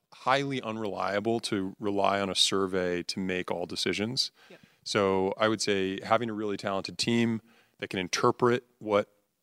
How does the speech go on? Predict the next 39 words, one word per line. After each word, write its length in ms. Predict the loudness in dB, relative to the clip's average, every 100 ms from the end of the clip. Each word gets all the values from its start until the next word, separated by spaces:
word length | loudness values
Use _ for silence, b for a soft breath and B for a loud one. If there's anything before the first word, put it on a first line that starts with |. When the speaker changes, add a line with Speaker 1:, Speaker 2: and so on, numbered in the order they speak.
| _
Speaker 1:
surveys 480 | 0 2 6 4 4
are 60 | 0
trying 320 | 0 0 0
to 80 | 0
say 480 | 2 0 -2 -6 -10 b b b b _
and 280 | -6 -4 -6
perhaps 320 | -2 0 0
even 180 | -2 -4
give 420 | 0 0 0 -2
people 240 | -4 -2 0
folk-, 420 | 2 2 0 _ -14
like, 220 | -12 -2
give 160 | -2
folks 480 | 2 2 4 0 0 -8 _
the 160 | -2
opposite 360 | 2 2 2 0
of 60 | -2
what 140 | -2
they're 120 | 0
asking, 760 | 2 2 0 -6 -8 -10 -14 0
but 260 | 4 4
at 80 | 0
the 80 | -6
very 200 | -2 -2
least 480 | -2 -2 0 -2 -4
you 140 | -8 2
have 280 | 2 2
some 220 | 0 -4 -2
data 340 | -2 2 0
to, 120 | -2 -8
like, 240 | -8 -10
say, 460 | -8 -4 -2 -2 -4 b b b
what 120 | 0
do 80 | 0
people 240 | 0 -4 -4
think 460 | 0 -2 -2 -16 _ _ _ _
is 160 | -4 4
their 160 | 4
experience? 640 | 4 -2 -2 -4 -4 -6